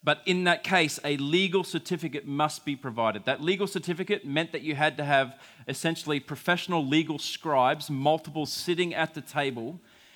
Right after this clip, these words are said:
where they're checking the language of that certificate.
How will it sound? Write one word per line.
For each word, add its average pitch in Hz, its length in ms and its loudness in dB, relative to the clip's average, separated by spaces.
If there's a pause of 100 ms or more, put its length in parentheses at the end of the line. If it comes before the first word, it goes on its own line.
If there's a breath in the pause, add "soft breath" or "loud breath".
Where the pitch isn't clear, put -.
(160 soft breath)
where 147 300 4
they're 139 160 2
checking 196 480 2
the 165 80 2
language 175 420 2
of 156 120 -6
that 147 180 0
certificate. 139 640 -8